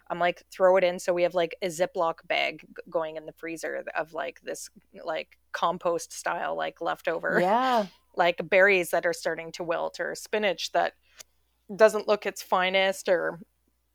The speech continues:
Speaker 1: you know, like,
Speaker 2: If
Speaker 1: the
Speaker 2: you're
Speaker 1: end
Speaker 2: peeling some carrots.
Speaker 1: Yeah. That type of stuff, which we, we are going to put into the blender with some kefir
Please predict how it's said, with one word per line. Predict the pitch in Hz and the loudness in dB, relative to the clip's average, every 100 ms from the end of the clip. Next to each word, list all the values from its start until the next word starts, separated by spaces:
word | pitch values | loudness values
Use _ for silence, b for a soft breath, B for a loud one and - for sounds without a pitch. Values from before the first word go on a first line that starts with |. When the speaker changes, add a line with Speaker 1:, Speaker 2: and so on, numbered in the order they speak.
| _ _ - | _ _ -4
Speaker 1:
you | 220 | 2
know, | 190 185 | 4 6
like, | 185 175 | 4 6
Speaker 2:
If | |
Speaker 1:
the | 190 | 4
Speaker 2:
you're | 180 | 4
Speaker 1:
end | 196 | 4
Speaker 2:
peeling | 185 180 180 | 6 4 0
some | 185 | -4
carrots. | 175 170 170 180 185 185 - - - - _ _ - | -4 -2 -2 0 0 -2 -4 -14 -16 -20 _ _ 0
Speaker 1:
Yeah. | 185 247 370 _ _ _ b b b b b b b | 4 4 2 _ _ _ b b b b b b b
That | 202 214 | 4 4
type | 226 214 | 2 -2
of | 214 | -2
stuff, | - 185 220 - - _ | 0 2 2 -2 -20 _
which | 208 202 - | -2 -2 -4
we, | - | -8
we | 185 185 | -2 0
are | 180 | 2
going | 185 175 | 0 -2
to | 180 | -4
put | 185 190 170 | -4 -2 -2
into | 175 170 - 170 | -4 -8 -6 -6
the | |
blender | 170 160 165 170 165 | -4 -4 -2 -2 -2
with | 165 - - | -6 -10 -18
some | - 190 | -12 -10
kefir | 180 180 - 170 - | -6 -6 -2 -4 -4